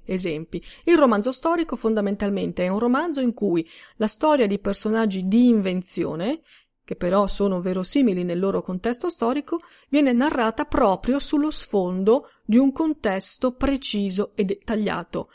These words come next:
Allora, gli avvenimenti privati dei protagonisti, che possono essere di invenzione,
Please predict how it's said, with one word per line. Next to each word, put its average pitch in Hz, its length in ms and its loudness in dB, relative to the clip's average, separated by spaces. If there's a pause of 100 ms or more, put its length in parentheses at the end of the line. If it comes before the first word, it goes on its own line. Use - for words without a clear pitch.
(260)
Allora, 254 260 4
gli 214 80 4
avvenimenti 247 560 2
privati 226 640 0
dei 180 140 -4
protagonisti, 247 760 0
che - 120 -2
possono - 320 -6
essere 185 320 -4
di 190 180 -4
invenzione, 202 840 -2